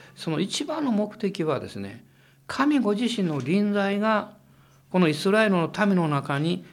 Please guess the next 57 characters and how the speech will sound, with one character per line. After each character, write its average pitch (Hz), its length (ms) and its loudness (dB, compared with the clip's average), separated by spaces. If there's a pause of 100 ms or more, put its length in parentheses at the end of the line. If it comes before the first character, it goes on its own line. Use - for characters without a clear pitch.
(140)
絶 202 240 0
え 247 60 4
ず 220 160 0
留 240 280 0
ま 247 140 6
る 226 100 2
こ 220 140 -6
と 190 120 -2
の 135 160 -2
で 170 160 0
き 202 100 -4
る 190 100 -2
場 180 240 -4
所 208 200 -2
を 220 460 2 (520)
作 - 220 -8
る 123 100 -2
た 135 120 -6
め 107 80 -8
な - 140 -18
ん - 40 -20
で - 60 -20
す - 120 -14
ね。 185 140 -12 (840)
も 214 100 0
ち - 60 0
ろ 269 80 6
ん 247 40 6
神 254 220 2
様 233 160 2
は 147 60 0
場 160 120 2
所 185 120 -2
な 127 80 -2
ん - 20 -8
か 113 80 -4
な 131 140 -2
く 123 80 -8
て 123 100 -8
も 104 100 -6
臨 135 200 -4
在 131 140 0
な 135 140 -2
さ 131 120 -2
る 98 120 -8
し、 156 260 -8 (200)
偏 175 200 2
在 160 160 2
す 156 120 -4
る 147 100 -2
こ 135 100 -4
と - 80 -10
は 98 80 -10
で 113 140 -10
き 107 120 -10
ま 95 140 -14
す。 - 160 -18